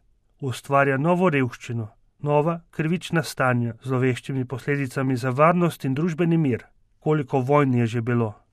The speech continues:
in koliko jih še bo zaradi pomankanja virov ali zato,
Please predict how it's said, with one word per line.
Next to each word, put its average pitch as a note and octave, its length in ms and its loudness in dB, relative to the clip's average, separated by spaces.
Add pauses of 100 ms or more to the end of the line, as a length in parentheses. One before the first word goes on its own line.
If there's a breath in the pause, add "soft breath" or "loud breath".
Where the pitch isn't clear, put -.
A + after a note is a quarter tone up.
(340)
in C3 160 -6
koliko D#3 420 0
jih C3 140 -4
še - 180 -6
bo D#3+ 240 -2 (260)
zaradi C#3 440 -2
pomankanja E3 640 0
virov C3 500 0
ali C3 200 -4
zato, C3 440 -2